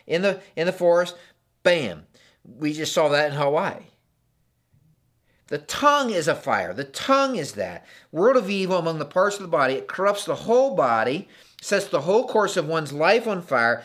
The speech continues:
and is itself set on fire by hell." My tongue has great power to do great damage or great good. Paul's saying here, don't let any rotten, when, when, when I have this new relationship, this new revelation, this new recognition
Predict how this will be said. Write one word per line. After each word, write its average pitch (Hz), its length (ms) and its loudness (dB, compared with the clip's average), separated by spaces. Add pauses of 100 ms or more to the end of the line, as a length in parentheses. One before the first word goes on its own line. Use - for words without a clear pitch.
(120)
and 151 180 -4
is 156 120 -4
itself 247 420 -2
set 156 220 0
on 147 160 -2
fire 147 240 2
by 151 140 0
hell." 208 280 0 (180)
My 185 300 2
tongue 156 380 -2
has 147 200 -4
great 214 400 -2
power 135 380 0
to 147 140 -8
do 139 240 -6
great 160 420 0
damage 143 500 -4
or 175 200 2
great 165 300 2
good. 143 340 -2 (540)
Paul's 277 440 4
saying 180 300 0
here, 185 280 0 (160)
don't 269 280 2
let 247 160 2
any 185 280 -2
rotten, 160 540 -2 (140)
when, 160 180 -6
when, 175 140 0 (100)
when 175 140 0
I 226 140 2
have 247 140 0
this 170 200 -4
new 214 160 -2
relationship, 170 640 0
this 147 180 -6
new 190 200 -2
revelation, 160 680 0
this 139 180 -6
new 208 160 0
recognition 160 720 0